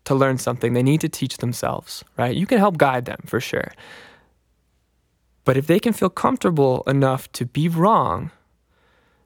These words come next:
that opens up so many doors, you know, 'cause it, it, the barriers are gone. They can speak their mind and tell you what they're not getting, what they're not understanding, and I can help you,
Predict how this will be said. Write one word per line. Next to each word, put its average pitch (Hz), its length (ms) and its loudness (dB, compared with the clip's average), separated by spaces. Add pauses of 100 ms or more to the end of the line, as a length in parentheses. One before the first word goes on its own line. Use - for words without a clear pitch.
(340)
that 160 200 2
opens 214 280 4
up 170 160 0
so 160 160 -2
many 156 200 2
doors, 165 420 -4
you 131 80 0
know, 131 160 0
'cause 143 200 0
it, - 120 0
it, 135 220 -2
the 139 100 2
barriers 180 400 4
are 196 80 2
gone. 123 460 -2 (100)
They 143 120 2
can 139 120 0
speak - 320 -4
their 190 140 2
mind 139 320 2
and 127 80 -4
tell 139 180 0
you 131 140 2
what 127 140 2
they're 131 120 0
not 123 260 -4
getting, 104 320 -4
what - 140 -2
they're 123 100 2
not 127 200 2
understanding, 127 680 0 (340)
and 170 120 -2
I 208 120 2
can 226 120 2
help 240 360 0
you, - 120 -14